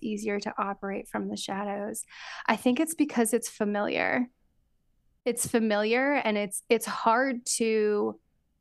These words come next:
it's hard to operate and advocate for the authentic self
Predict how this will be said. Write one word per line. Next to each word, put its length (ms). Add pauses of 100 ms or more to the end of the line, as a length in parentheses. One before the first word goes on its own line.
(260)
it's 200
hard 680 (140)
to 360
operate 640
and 180
advocate 800 (500)
for 140
the 180
authentic 520
self 480